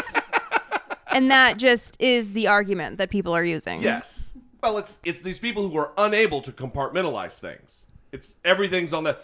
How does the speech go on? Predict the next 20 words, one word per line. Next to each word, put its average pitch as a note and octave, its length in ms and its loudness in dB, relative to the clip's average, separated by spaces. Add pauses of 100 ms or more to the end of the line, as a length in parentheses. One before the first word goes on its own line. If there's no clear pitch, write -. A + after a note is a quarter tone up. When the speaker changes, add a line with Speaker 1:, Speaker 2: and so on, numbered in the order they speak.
(100)
Speaker 1:
you E3+ 140 -8
can't A3+ 400 -4
be, F3 460 -10 (200)
it, F#3+ 160 -6
it's F#3 140 -14
like G3+ 240 -6
we G3 100 -4
were F3 120 -4
talking D#3+ 320 -4
earlier. B2+ 560 -4 (200)
It's - 240 -6 (160)
certainly G3 540 -2
employing D#3+ 640 0
a C3 40 -6
logical B2+ 440 -6
fallacy, A#2 720 -4 (460)
um, A2+ 400 -4 (160)
but G3 100 -6
it's G3 120 -8
also, D3+ 680 0